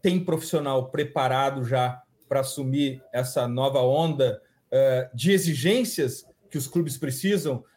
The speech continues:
Eh, os nossos diretores esportivos, os nossos executivos, os nossos, eh, C-level, os níveis de gestão esportiva de clubes já tão pronto? Hoje, eh, tem disponibilidade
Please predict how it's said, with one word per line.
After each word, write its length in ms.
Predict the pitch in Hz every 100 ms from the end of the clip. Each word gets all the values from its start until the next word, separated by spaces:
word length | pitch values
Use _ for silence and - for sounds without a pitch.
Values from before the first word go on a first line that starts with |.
| _
Eh, 380 | 139 143 139 151 -
os 180 | 143
nossos 440 | 143 160 165 156 131
diretores 520 | 127 147 135 175 165
esportivos, 760 | - 156 127 - 190 131 120
os 100 | 143
nossos 260 | 139 165 160
executivos, 840 | 147 147 139 127 202 190 143 131 - _ _ -
os 220 | 143 143
nossos, 680 | 151 165 170 175 156 - - _ _ -
eh, 540 | 147 151 147 190 - - _
C-level, 720 | - - 190 170 214 160 156
os 100 | 139
níveis 300 | 160 196 185
de 80 | 175
gestão 640 | 180 170 - 190 180 131 - _
esportiva 520 | 185 175 180 175 185 170
de 120 | 156
clubes 400 | 143 170 139 -
já 120 | 175
tão 220 | 180 165
pronto? 420 | 160 180 190 139 - _ -
Hoje, 480 | 190 156 160 - - - - - - -
eh, 300 | - 156 147
tem 260 | 135 - 208
disponibilidade 1040 | 190 196 175 160 147 151 160 147 135 120